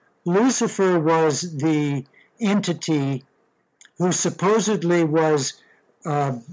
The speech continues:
bringing, uh, light, wisdom to mankind, and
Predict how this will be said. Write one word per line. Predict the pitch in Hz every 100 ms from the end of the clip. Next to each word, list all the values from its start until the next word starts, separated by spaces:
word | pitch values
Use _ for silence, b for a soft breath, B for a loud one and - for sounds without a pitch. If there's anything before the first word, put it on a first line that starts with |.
| -
bringing, | 185 127 180 190 185 175 160 151 139 _ _ _ _ _ _ _ _
uh, | 160 139 135 131 131 131
light, | 123 131 175 196 196 - _ - -
wisdom | 147 185 147 175 175 165 151 - _ _ _
to | -
mankind, | 156 156 165 170 160 170 165 139 110 - _ _ _ _ _ _ _ _ - -
and | 170 170 160 156 147